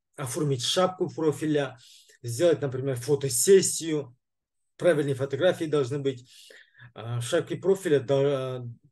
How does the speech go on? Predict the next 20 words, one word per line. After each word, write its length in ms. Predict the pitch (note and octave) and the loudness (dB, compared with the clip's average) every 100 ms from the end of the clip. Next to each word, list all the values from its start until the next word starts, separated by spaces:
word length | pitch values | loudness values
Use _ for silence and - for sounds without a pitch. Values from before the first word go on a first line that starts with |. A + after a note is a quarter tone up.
| _ _ _ | _ _ _
должно 560 | C3+ C#3 A#2+ D#3+ C#3 F3+ | -16 -12 -6 -4 0 0
быть 160 | D#3 | 0
написано 440 | D3+ C#3+ F3+ D#3 D3+ | -4 -4 -4 -2 -2
именно 440 | C#3+ D#3+ D#3+ C#3+ | -4 -4 -2 -2
то, 260 | C3+ - F#3 | 2 4 4
что 600 | - - - D#3 D3 A#2+ - - _ - - _ | 2 -8 0 2 2 -2 -18 -20 _ -20 -20 _
привлекает 680 | C3+ D#3 D3+ F3 F3+ E3+ D#3+ | -6 -2 0 2 6 6 4
именно 380 | D#3 D#3+ E3 D#3 | -2 -2 -2 -2
вашу 600 | A#2 A#2+ F3+ F3+ B2+ A2+ | -2 2 2 2 -4 -8
целевую 540 | - D#3 C#3+ C3+ C#3+ | -6 0 2 4 4
аудиторию. 560 | B2+ A#2+ A#2+ C3+ A2 F2 - | 4 0 -2 -2 -4 -10 -6
Именно 400 | E3+ F3+ D3+ C3 | 0 2 2 0
вашу 400 | B2+ C3+ - A#2+ | -2 -4 -6 -10
целевую 320 | C3 A#2+ C3 | -6 -4 -4
аудиторию, 420 | B2 A#2 B2+ G#2+ | -4 -4 -6 -6
понимаете, 440 | A#2 B2 E3 D#3 | -6 -4 -2 -2
да? 240 | B2 D3 - _ - - _ - | -2 -6 -8 _ -20 -20 _ -10
Если 240 | C#3 B2 | -6 -4
вы, 80 | D3 | -2
например, 560 | C#3+ B2 C#3 D3 B2+ | -2 -2 -2 0 -2